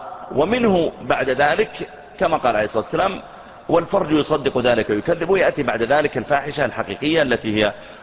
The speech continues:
الوطأ المحرم. ويظهر الزنا، جاء في أحاديث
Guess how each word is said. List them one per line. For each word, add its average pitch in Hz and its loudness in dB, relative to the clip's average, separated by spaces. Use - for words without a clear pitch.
الوطأ 127 2
المحرم. 101 -2
ويظهر 185 2
الزنا، 175 0
جاء 208 0
في 160 0
أحاديث 139 0